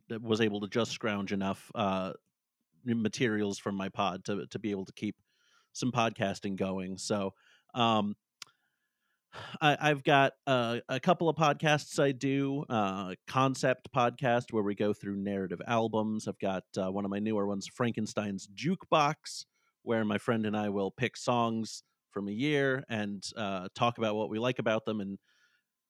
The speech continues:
fuse them together into an entirely new song. Um, and that, that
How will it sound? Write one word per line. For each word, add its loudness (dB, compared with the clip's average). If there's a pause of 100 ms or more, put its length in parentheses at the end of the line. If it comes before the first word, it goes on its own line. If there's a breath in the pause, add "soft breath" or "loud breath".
(320)
fuse 2
them 2
together 4
into 0
an 0
entirely 2
new -2
song. -2 (480)
Um, 0 (480)
and 0
that, 0
that 2